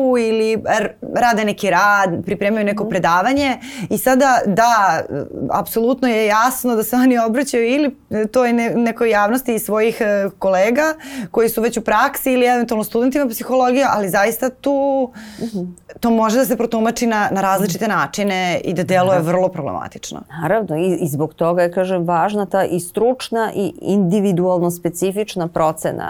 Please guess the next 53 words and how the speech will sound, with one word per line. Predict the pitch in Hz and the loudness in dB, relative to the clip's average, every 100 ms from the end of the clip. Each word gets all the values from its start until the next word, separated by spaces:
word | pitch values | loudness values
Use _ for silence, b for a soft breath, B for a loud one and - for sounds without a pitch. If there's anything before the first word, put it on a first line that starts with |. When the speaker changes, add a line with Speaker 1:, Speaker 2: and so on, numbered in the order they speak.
| - | -4
Speaker 2:
Jel, | - | -2
ajde, | 131 165 156 | 0 0 0
ako | 151 165 | -2 -4
ste | 175 170 | -4 -2
već | 170 170 | -4 -4
krenuli | 165 170 180 | -6 -2 -2
Speaker 1:
Mhm. | 175 | -2
Speaker 2:
od | 170 | -2
tog, | 175 170 B B B | -2 -4 B B B
e, | - 170 165 156 - _ - | -2 2 2 -2 -8 _ -6
eto, | - - 139 | -4 -4 -2
banalnog | 170 170 208 208 180 170 | 0 2 2 2 2 0
problema, | 175 170 175 175 185 | -2 0 2 2 0
preteranog | 175 180 170 226 196 175 170 | 0 -2 0 0 0 2 0
Speaker 1:
Pa | 175 | 0
to | |
mi | |
je | 170 | -2
Speaker 2:
izvinjavanja, | 165 170 175 165 320 339 | 0 0 4 4 4 4
Speaker 1:
prvo | 339 285 | 4 2
palo | 294 277 | 4 2
na | 254 | 4
pamet, | 262 240 | 2 4
to | |
Speaker 2:
onda | 277 240 240 | 4 4 4
Speaker 1:
imam | 294 269 | 4 2
na | 254 240 | -2 -2
stotine | 233 269 320 320 | 0 2 4 4
Speaker 2:
pitate | 294 240 | 2 2
Speaker 1:
tih. | 233 226 | 0 2
Speaker 2:
prosto | 202 214 - 196 | 0 0 0 2
osobu, | 202 214 240 214 240 | 2 0 -2 2 2
ovaj, | 226 226 226 | 4 4 0
ko-, | 226 - 226 | -2 -4 0
koliko | 254 247 240 269 | 2 2 2 4
joj | 254 | 4
to | 254 | 2
smeta, | 254 - 247 180 165 156 | -2 -2 0 0 0 -2
kako | 202 208 240 | -2 0 0
drugi | 233 247 269 240 | 2 2 2 2
ljudi | 247 233 220 | 0 2 2
reaguju | 196 190 185 180 165 | 2 4 2 2 -2
na | 151 | -2
to, | 147 151 | -2 -2
da | 208 | 2
li | 254 | 0
je | |
to | 240 | 0
uopšte | 226 220 - 190 | -2 -2 -4 -6
problem | - 156 170 175 | -2 0 2 0
ili | 170 156 147 | 0 -2 -4
nije | 143 147 | -4 -4
problem. | - 143 - - | -4 -4 -4 -8